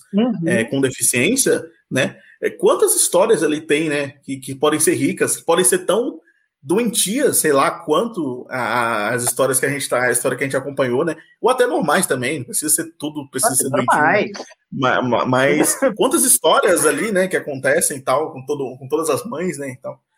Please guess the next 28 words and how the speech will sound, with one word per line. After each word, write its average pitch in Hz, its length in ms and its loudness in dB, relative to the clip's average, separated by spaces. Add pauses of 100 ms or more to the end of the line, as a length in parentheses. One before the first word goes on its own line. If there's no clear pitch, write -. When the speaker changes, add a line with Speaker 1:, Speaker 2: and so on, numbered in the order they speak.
(260)
Speaker 2:
E 180 60 2
aquele 214 240 0
jeito 226 260 2
dela, 175 360 4
tipo, 143 360 -8 (160)
você 202 200 0
já 233 100 4
estranha 233 540 0
nesse 127 200 -2
momento, 131 480 -6 (380)
porque 139 260 -2 (100)
o 143 120 -2
jeito 190 260 2
dela 180 220 4
é 170 40 4
muito, 214 260 -4 (220)
é, 143 200 2
desapegado, 131 720 0
né? 117 140 -12 (280)
Todo 214 160 0
mundo 247 220 -4
tá 226 140 2
chorando 175 680 0
Speaker 1:
Hum. 135 40 -8
Speaker 2:
e 131 80 -10
tal, 147 200 0
todo 185 140 -6
mundo 190 100 -10